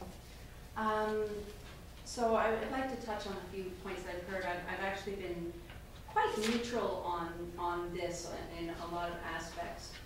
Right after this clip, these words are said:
um, 'cause I've heard about the, the persona that it could, uh, show, and then I've also, as a business owner and, and, and talking to other businesses,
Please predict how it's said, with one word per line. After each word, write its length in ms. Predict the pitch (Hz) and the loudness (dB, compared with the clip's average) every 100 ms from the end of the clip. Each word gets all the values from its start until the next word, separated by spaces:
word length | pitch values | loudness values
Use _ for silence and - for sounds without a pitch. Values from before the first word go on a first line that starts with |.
| - - - | -12 -10 -4
um, 220 | 170 165 170 | -2 -2 -2
'cause 140 | 180 170 | -4 -4
I've 180 | 170 170 | -4 -2
heard 160 | 175 175 175 - | -2 -2 -6 -8
about 220 | 160 160 160 | -6 -6 -4
the, 140 | 175 165 165 - - | -4 -4 -6 -10 -10
the 100 | - | -8
persona 400 | - 175 170 165 165 | -6 -4 -4 -2 -2
that 80 | 160 | -4
it 180 | 160 - | -6 -6
could, 160 | 170 - 165 | -6 -6 -4
uh, 140 | 160 160 - - | -4 -6 -10 -8
show, 480 | - 190 170 170 | -4 -2 0 0
and 160 | 170 165 | -2 -2
then 80 | 165 | -2
I've 140 | 170 | -2
also, 400 | 165 160 170 165 165 - - - | -2 -2 -4 -6 -6 -10 -12 -6
as 160 | 170 170 | -4 -4
a 20 | 165 | -4
business 360 | 175 180 175 170 | -4 -4 -4 -2
owner 260 | 165 165 | 0 0
and, 160 | 165 160 160 | -2 -4 -4
and, 260 | 165 160 160 160 | -4 -4 -4 -6
and 100 | 165 | -4
talking 300 | 170 170 165 | -4 -4 -4
to 80 | |
other 200 | 175 233 | -2 0
businesses, 600 | 190 175 165 170 165 165 | 0 0 -4 -6 -6 -6